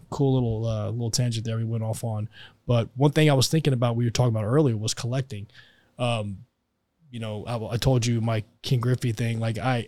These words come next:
I collected baseball cards, but bro, like, the Ken Griffey eighty-nine Upper Deck was, like, the mecca for me. Like, that was, like, the card. I remember a kid down the street had one, and I wanted one so bad. My dad was like, "Well, you know,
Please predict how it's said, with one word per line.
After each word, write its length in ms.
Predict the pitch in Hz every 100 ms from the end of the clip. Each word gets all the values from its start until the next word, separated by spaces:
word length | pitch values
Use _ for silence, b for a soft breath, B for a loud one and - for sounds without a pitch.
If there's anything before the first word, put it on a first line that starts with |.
| -
I 120 | 131
collected 420 | - 127 110 113
baseball 340 | 113 117 113
cards, 280 | 107 - 107
but 200 | 110 101
bro, 220 | 117 104
like, 160 | 104 104
the 100 | 117
Ken 200 | - 143
Griffey 400 | 123 123 123 120
eighty-nine 480 | 117 120 120 117 120
Upper 160 | 113
Deck 360 | 107 120 117 -
was, 160 | 113 104
like, 300 | 110 107 -
the 100 | 107
mecca 400 | 113 113 120 110
for 120 | -
me. 260 | 110 104 104
Like, 180 | 104 107
that 180 | 113
was, 140 | 104 107
like, 140 | 107
the 100 | 113
card. 520 | - - 127 113 101
I 40 | 107
remember 320 | 117 113 110
a 40 |
kid 300 | 101 - 123 110
down 140 | 113
the 60 | 107
street 340 | - 127 120
had 240 | 107 117 110
one, 260 | 107 107
and 100 | 104
I 40 | 107
wanted 320 | 110 110 104
one 120 | 104
so 180 | - 104
bad. 400 | 113 117 107 104
My 80 | 104
dad 200 | 110 104
was 140 | 104
like, 120 | 104 117
"Well, 240 | 117 135
you 100 | 123
know, 180 | 113